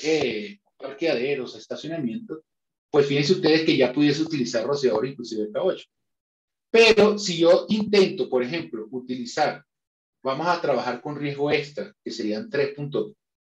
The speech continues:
serían nueve metros, observemos que ya trabajo con densidades más altas, cero treinta, y el K ocho, este, me da todavía la presión mínima, pero el K once no. Pero si yo elevo esto a cero cuarenta,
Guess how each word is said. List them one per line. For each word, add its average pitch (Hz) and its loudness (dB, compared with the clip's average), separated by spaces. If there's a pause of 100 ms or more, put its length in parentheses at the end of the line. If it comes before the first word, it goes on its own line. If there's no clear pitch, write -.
(120)
serían 117 -2
nueve 143 0
metros, - -4 (720)
observemos 156 2 (580)
que - -4 (360)
ya 139 4
trabajo 156 6
con 160 2
densidades 139 -2
más 165 -4
altas, 127 -2
cero 143 -4
treinta, 156 -4 (360)
y 170 -12
el 131 -6
K 156 2
ocho, 151 -2 (920)
este, 123 -4
me 131 -2
da 123 2
todavía 135 2
la 147 0
presión 127 -8
mínima, 156 -8
pero 120 -2
el 113 -10
K 117 -8
once 120 -8
no. 147 -8
Pero 143 0
si 127 -6
yo 131 -2
elevo 170 2
esto 185 -2
a 175 0
cero 170 -2
cuarenta, 131 -2